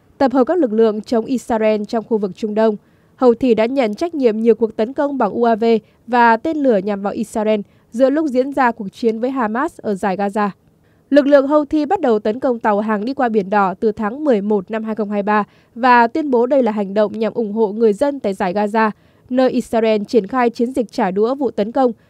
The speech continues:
vào tháng mười năm hai không hai ba của Hamas. Giới chức Mỹ cho biết,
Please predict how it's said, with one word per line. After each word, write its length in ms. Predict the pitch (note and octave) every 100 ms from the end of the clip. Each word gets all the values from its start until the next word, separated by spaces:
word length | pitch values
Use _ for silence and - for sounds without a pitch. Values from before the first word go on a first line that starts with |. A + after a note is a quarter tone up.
| _
vào 160 | C#4 B3+
tháng 280 | B3+ B3+ D#4
mười 200 | C#4+ G#3+
năm 140 | A#3+
hai 100 | A#3+
không 160 | A#3+ A3+
hai 160 | A3+
ba 220 | G#3 A3
của 140 | G#3+ G#3
Hamas. 400 | G#3 G#3 C4 F#4 _ _ _ _
Giới 180 | A#3 C4
chức 200 | B3 F#4
Mỹ 160 | C#4 A#3+
cho 160 | C#4+
biết, 220 | G3+ C#4+